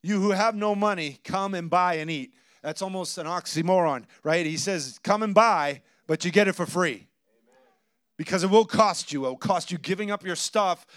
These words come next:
so that you can receive all the fullness of who he is. And, and, and it says, "You who have no money, come buy, eat." Yes, come. There's, there's a continual invitation to come. "God, will you give me that open invitation?" Yes, it's always there.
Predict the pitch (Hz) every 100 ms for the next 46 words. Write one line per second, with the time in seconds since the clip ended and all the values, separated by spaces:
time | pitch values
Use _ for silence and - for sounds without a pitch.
0 | - - 190 175 160 170 165 165 - 196
1 | 156 165 190 180 202 196 190 - 156 160
2 | 170 180 190 156 143 - - - - -
3 | _ _ - 170 160 170 165 170 175 165
4 | 147 - 190 147 - - _ 143 202 196
5 | 208 185 190 185 196 180 - 196 208 190
6 | 190 202 190 208 196 - - 175 285 220
7 | - - - 262 285 208 92 _ _ _
8 | 175 190 180 190 208 208 185 202 190 -
9 | 302 277 220 190 - 254 240 226 - 254
10 | 233 185 151 - - - 196 - 214 165
11 | 110 _ _ _ _ _ _ _ _ _
12 | _ - 208 254 220 233 220 220 147 247
13 | 254 240 220 202 202 240 240 247 226 202
14 | - 240 190 190 269 208 170 220 226 226
15 | 170 226 131